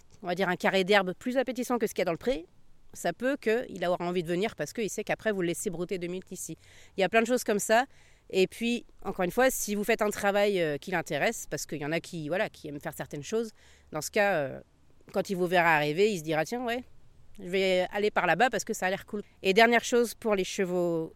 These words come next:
en troupeau, il y a aussi la grégarité du cheval qui compte. Et ça, ça fait partie du caractère. Donc, il y a, c'est Léa Lansade qui a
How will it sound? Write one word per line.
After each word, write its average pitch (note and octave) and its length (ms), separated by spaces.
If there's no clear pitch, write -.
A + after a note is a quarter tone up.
en G#3+ 120
troupeau, A#3 560
il F#3+ 80
y G3+ 80
a G3 140
aussi G#3 220
la A3 120
grégarité A3+ 500
du G3 140
cheval G3 160
qui - 160
compte. - 340
Et F3+ 100
ça, A#3+ 140
ça G#3 140
fait F3+ 100
partie F#3+ 220
du F#3 80
caractère. G#3+ 520
Donc, G3+ 280
il G#3+ 40
y - 20
a, F3+ 220
c'est F#3+ 140
Léa G#3+ 160
Lansade G#3+ 420
qui - 180
a E3 360